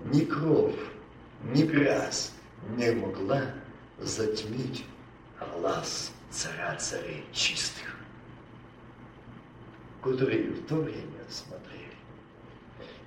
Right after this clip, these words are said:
И вот этот один из злодеев этих, он увидел, что у этого человека необыкновенные глаза.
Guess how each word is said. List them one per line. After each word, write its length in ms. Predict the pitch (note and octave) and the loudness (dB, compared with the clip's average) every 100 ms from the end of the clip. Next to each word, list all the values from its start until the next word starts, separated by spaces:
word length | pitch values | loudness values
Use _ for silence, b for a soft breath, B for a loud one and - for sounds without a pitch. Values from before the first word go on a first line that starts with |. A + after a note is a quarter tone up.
| - | -6
И 40 | |
вот 240 | G#2 F2+ | -4 -2
этот 280 | E3+ E3+ D3+ - D#3+ - - - - - - - - - - - | -4 -2 -4 -2 -2 -2 -6 -12 -16 -20 -20 -20 -20 -20 -16 -8
один 380 | - F3 D#3+ | -6 -2 0
из 220 | C#3 - - | 0 -2 -2
злодеев 420 | B2 C3+ D#3+ - | -2 -2 -4 -6
этих, 420 | - - - - - - - - - - - - - - - - - - | -8 -12 -14 -16 -16 -18 -20 -20 -20 -20 -20 -20 -20 -20 -20 -20 -20 -8
он 140 | B2+ | -4
увидел, 400 | D3+ C#3 B2+ - - - - - - - - - - | -2 -4 -8 -10 -14 -14 -18 -20 -20 -20 -20 -20 -18
что 160 | - - | -16 -12
у 40 | D3+ | -8
этого 260 | E3+ F3+ E3 | -6 -4 -4
человека 500 | - G#2 G2 F#2+ G2+ | -4 -4 -2 -4 -4
необыкновенные 960 | A#2 C3+ B2+ - D3 C#3+ F3+ C#3+ C3 | -4 -4 -4 -6 -4 -2 -2 -4 -4
глаза. 420 | - B2 B2+ D3 | -6 -8 -8 -8